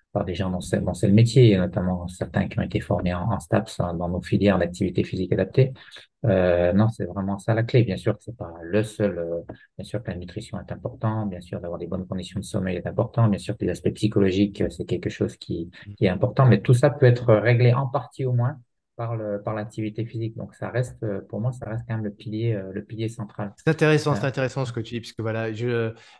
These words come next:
Speaker 2: euh, sou-, on entend souvent dire les piliers de la santé, bon, il y en a quatre, il y en a cinq, tu les as tous énumérés là, mais tu dis s'il y en a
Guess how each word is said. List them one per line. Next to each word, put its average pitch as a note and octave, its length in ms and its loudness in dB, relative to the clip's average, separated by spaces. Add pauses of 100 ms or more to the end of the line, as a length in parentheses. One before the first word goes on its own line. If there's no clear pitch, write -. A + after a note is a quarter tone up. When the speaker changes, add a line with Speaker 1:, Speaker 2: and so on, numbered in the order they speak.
(140)
Speaker 2:
euh, G2 280 -6
sou-, C3 480 -10 (200)
on C#3+ 180 4
entend D3 200 6
souvent C#3+ 280 4
dire D3 160 6
les B2+ 120 4
piliers B2+ 180 -4
de B2 40 -2
la B2 120 2
santé, C3+ 400 0
bon, A#2 220 -4
il A2+ 80 -4
y G#2 40 -6
en G#2 60 -6
a A2 80 -4
quatre, B2+ 260 -4
il - 40 -6
y A2+ 40 -4
en A2 40 -2
a G#2+ 80 -2
cinq, B2+ 260 -2
tu - 100 -10
les A#2 140 -2
as A2+ 60 -2
tous C#3+ 200 -4
énumérés B2+ 400 2
là, D#3 160 -2 (320)
mais A2 80 -8
tu - 140 -6
dis B2+ 100 -2
s'il - 180 0
y C3 40 4
en C3 40 2
a A#2+ 120 2